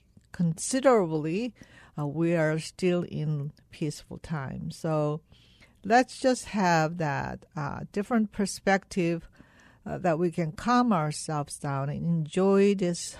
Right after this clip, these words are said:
beautiful, uh, Thanksgiving, uh, day. Uh, we might have less food than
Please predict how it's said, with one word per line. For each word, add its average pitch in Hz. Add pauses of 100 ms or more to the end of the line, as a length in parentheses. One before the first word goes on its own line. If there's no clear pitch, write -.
(180)
beautiful, 214 (400)
uh, 185
Thanksgiving, 160 (440)
uh, 143
day. 147 (340)
Uh, -
we 175
might 151
have 156
less 165
food 208
than 196